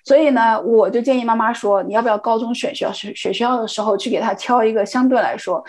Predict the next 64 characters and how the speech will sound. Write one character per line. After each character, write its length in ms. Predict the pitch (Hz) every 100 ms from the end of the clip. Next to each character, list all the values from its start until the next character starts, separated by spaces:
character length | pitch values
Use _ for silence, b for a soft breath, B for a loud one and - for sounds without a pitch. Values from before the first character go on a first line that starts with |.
| B B B
你 120 | 214
们 140 | 196 202
当 180 | 220
地 100 | 233
比 80 | 190
较 140 | 190 202
难 260 | - -
一 40 | 220
点 160 | 208
的 100 | -
学 120 | -
校， 200 | - - -
让 120 | 226
他 120 | 233
有 200 | 220 202
挑 220 | 220 -
战 220 | - 185 208
一 40 |
些， 180 | 262 -
因 120 | 240
为 100 | 233
他 180 | 226 247
是 140 | 254
可 180 | - 240
以 100 | 208
在 300 | - 202 123 B B -
经 180 | 226
历 80 | 226
到 160 | 214 202
挑 200 | - -
战 140 | -
的 60 | 185
时 120 | -
候 180 | - -
去 160 | - 139
把 160 | - -
自 100 | 190
己 80 | 165
变 160 | 190
得 80 | -
更 180 | - 202
强 200 | 180 -
的 60 | 180
那 120 | 185
种 160 | -
人， 180 | 107 - - B B
而 80 | 208
不 60 |
是 100 | 220
那 80 | 240
种 140 | 214 -
遇， 260 | 233 196 -
遇， 320 | 233 185 131 -
就 140 | 226
遇 160 | 202 247
到 180 | 220
难 260 | 202 - 208
就 80 | 220
会 100 | 208
退 220 | 196 285
缩 180 | 190 -
的 80 | 147
那 80 | -
种。 180 | 117